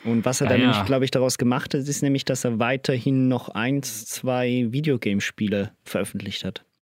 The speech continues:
Speaker 2: Ja, das habe ich nämlich auch mal mitgekriegt gehabt. Der hat dann noch ein paar, paar Games gemacht und sich selber da synchronisiert. Die waren aber halt auch nicht ganz so klasse.
Speaker 1: Vin Diesel, ein, äh,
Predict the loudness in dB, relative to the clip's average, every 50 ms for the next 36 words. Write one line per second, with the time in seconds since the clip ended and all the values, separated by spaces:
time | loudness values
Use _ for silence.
0 | _ -2 0 2 2 4 2 2 2 2 2 2 2 2 2 2 0 0 0 0
1 | 0 -2 -4 -6 -6 -6 -8 -6 -6 -6 -4 -4 -4 -2 -2 -2 -2 -2 -2 -4
2 | -4 -4 -4 -2 -2 -4 -6 -6 -6 -8 -6 -4 -2 -2 -2 -2 -4 -6 -6 -6
3 | -6 -6 -6 -8 -6 -6 -4 -4 -4 -4 -2 -2 -2 -2 -4 -2 -2 -2 -2 -2
4 | -4 -4 -4 -4 -4 -4 -4 -4 -6 -6 -6 -8 -10 -14 _ _ _ _ _ _
5 | _ -20 -20 _ _ _ _ _ _ _ _ _ _ _ _ _ _ _ _ _
6 | -8 -6 -4 -2 -2 -2 -2 -2 -2 -2 -2 -2 -4 -4 -6 -6 -8 -8 -8 -8
7 | -8 -8 -8 -8 -8 -8 -8 -8 -8 -8 -10 -12 -12 -10 -10 -12 -12 -12 -14 -18
8 | -20 _ _ _ _ -2 0 2 2 2 2 2 2 2 2 2 2 2 2 2
9 | 2 4 4 2 2 0 0 0 0 0 0 -2